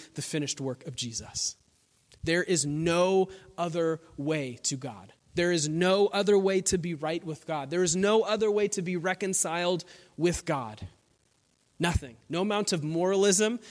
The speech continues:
no amount of legalism, no amount of rule following or religious activity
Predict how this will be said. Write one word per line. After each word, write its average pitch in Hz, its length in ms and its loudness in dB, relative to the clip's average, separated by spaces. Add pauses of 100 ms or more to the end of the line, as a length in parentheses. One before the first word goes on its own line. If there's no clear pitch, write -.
(160)
no 180 180 2
amount 214 320 0
of 156 140 -2
legalism, 202 520 0
no 196 160 2
amount 208 320 0
of 151 140 -2
rule 190 260 2
following 214 580 0
or 185 200 4
religious 185 640 2
activity 180 720 -2